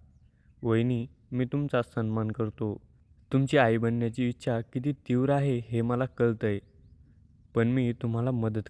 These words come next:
करू शकत नाही." वहिनीच्या चेहऱ्यावरचा रंगच उडाला. "का अर्णव, तुला माझ्या वेदनाची जाणीव नाही आहे का?" "आहे,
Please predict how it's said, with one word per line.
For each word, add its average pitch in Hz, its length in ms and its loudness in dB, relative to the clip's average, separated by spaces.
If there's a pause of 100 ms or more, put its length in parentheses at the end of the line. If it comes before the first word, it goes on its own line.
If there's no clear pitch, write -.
करू 117 120 2
शकत 110 420 -4
नाही." 107 300 0 (880)
वहिनीच्या 110 540 0
चेहऱ्यावरचा 110 720 0
रंगच 107 420 -2
उडाला. 107 420 -2 (1000)
"का 127 240 6
अर्णव, 139 360 -2 (360)
तुला 123 160 0
माझ्या 127 320 0
वेदनाची 117 560 -2
जाणीव 110 360 0
नाही 110 240 0
आहे 110 100 0
का?" - 260 -6 (1000)
"आहे, 113 400 2